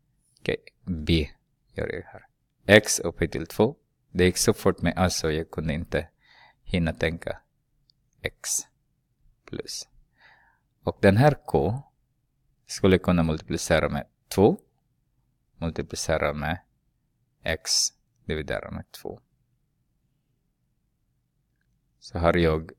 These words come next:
eller två x, kanske det är fel att skriva, kanske det är rättare att säga så här. Två x multiplicera med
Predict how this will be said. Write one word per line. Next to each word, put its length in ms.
eller 300
två 340
x, 240
kanske 320
det 120
är 60
fel 380
att 240
skriva, 540
kanske 260
det 100
är 40
rättare 460
att 80
säga 280
så 160
här. 300
Två 300
x 400
multiplicera 680
med 140